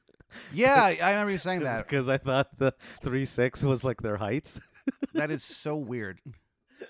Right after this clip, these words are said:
Speaker 1: Yeah, I do. I think I remember
Speaker 2: I,
Speaker 1: you saying
Speaker 2: I
Speaker 1: this.
Speaker 2: thought that for, like, years. <laughs>
Speaker 1: Well, I mean, Bushwick Bill hung out with those guys.
Speaker 2: Yeah, and he was a, he was a, a little person, right?
Speaker 1: Yeah.
Speaker 2: Was he in,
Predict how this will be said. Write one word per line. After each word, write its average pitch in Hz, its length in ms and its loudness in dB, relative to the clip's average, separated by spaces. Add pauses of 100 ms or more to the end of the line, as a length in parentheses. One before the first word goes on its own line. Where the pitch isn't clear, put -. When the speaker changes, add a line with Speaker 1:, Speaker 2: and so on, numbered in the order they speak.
(1700)
Speaker 1:
Yeah, 151 300 2
I 156 100 -2
do. 151 280 -6
I 160 40 -4
think 190 160 -4
I 175 40 2
remember 156 160 0
Speaker 2:
I, 160 40 6
Speaker 1:
you 139 60 0
saying 120 320 -4
Speaker 2:
I 131 100 4
Speaker 1:
this. 147 80 0
Speaker 2:
thought 165 220 4
that 170 220 2
for, 131 120 -2
like, 110 180 0 (100)
years. 98 680 0
<laughs> - 60 -20 (2250)
Speaker 1:
Well, 247 120 0
I - 20 -4
mean, 269 140 -2
Bushwick 170 480 -2 (120)
Bill 151 440 0
hung 117 160 -4
out 101 160 -6
with 98 80 -10
those 95 240 -12
guys. 113 480 -10 (400)
Speaker 2:
Yeah, 151 240 2
and 117 100 0
he 156 80 0
was 147 180 2
a, 110 240 2
he 120 120 -2
was 123 140 -2
a, 104 180 -2
a 104 80 -6
little 101 180 -2
person, 92 260 -4
right? 101 200 -2
Speaker 1:
Yeah. 87 220 -12 (340)
Speaker 2:
Was 123 160 0
he 240 200 -2
in, 196 300 2